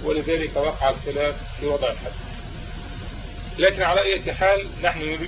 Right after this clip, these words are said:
نريد الآن في هذه العجالة أن نخلص من أمرين:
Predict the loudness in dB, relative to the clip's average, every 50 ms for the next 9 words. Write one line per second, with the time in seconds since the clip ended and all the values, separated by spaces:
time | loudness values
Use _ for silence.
0 | -6 -6 -4 -2 -2 0 0 0 -2 -2 -4 -4 0 2 2 4 2 2 -2 -4
1 | -6 -8 -6 -4 0 2 2 2 2 0 -2 -2 2 4 6 6 6 6 4 0
2 | -6 -8 -8 -8 -8 -8 -8 -10 -10 -10 -10 -8 -2 2 2 2 4 2 0 0
3 | 0 0 0 2 4 4 4 4 2 2 0 2 4 4 4 2 2